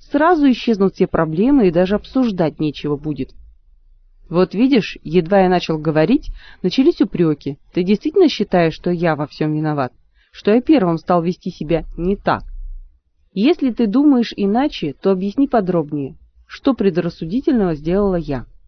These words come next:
Бросила тебя, разлюбила, пошла налево. С чего ты каждый раз, как я общаюсь с Диего, начинаешь предъявлять какие-то претензии? Откуда у тебя убеждение, будто я не должна с ним даже разговаривать, а уж тем более позволять проводить себя домой?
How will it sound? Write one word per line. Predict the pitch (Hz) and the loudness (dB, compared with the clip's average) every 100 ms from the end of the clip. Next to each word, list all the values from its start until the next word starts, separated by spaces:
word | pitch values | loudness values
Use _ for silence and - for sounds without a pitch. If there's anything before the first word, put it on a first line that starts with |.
| - - _ - - | -20 -20 _ -20 -6
Бросила | 175 262 269 254 220 | 2 4 4 4 2
тебя, | 208 196 196 202 | 2 2 2 2
разлюбила, | 226 220 175 165 165 | 0 0 0 0 0
пошла | 160 185 - 220 | 0 -2 -2 0
налево. | 220 170 147 143 135 - _ _ _ | 0 0 0 -2 -4 -8 _ _ _
С | - | -6
чего | 233 311 | 0 2
ты | 330 | 0
каждый | - 220 165 180 | 0 0 2 2
раз, | 196 233 - | 2 0 -4
как | 170 - | -6 -2
я | 180 | -2
общаюсь | - 202 180 | 0 0 0
с | 143 | -2
Диего, | 160 240 220 | -2 0 0
начинаешь | 175 156 190 190 - | -2 -2 -2 -2 -2
предъявлять | 180 165 165 196 208 | -4 -2 -2 -2 -4
какие-то | 165 156 160 | -8 -10 -8
претензии? | - 180 180 180 156 135 123 _ _ - - - | -6 -8 -2 0 0 -2 -8 _ _ -20 -12 -2
Откуда | 202 - 294 | -2 2 2
у | 220 | 4
тебя | 202 | 2
убеждение, | 185 196 175 208 311 254 | 4 2 2 2 4 4
будто | 156 185 208 | 2 0 2
я | 208 220 | 2 2
не | 220 | 2
должна | 208 247 220 240 | 2 2 2 0
с | 202 | 0
ним | 180 156 | -2 0
даже | 170 165 | 0 0
разговаривать, | 170 175 175 208 202 143 123 - _ _ - - | 0 -2 0 2 2 0 -4 -8 _ _ -20 -6
а | 185 202 | 0 2
уж | - | 2
тем | 220 202 | 0 2
более | 202 330 320 | 4 6 4
позволять | - 160 170 180 220 | 2 0 2 2 2
проводить | 226 202 175 156 247 | 2 2 2 0 -6
себя | - 175 175 | -4 -2 0
домой? | 185 180 147 | 0 0 -2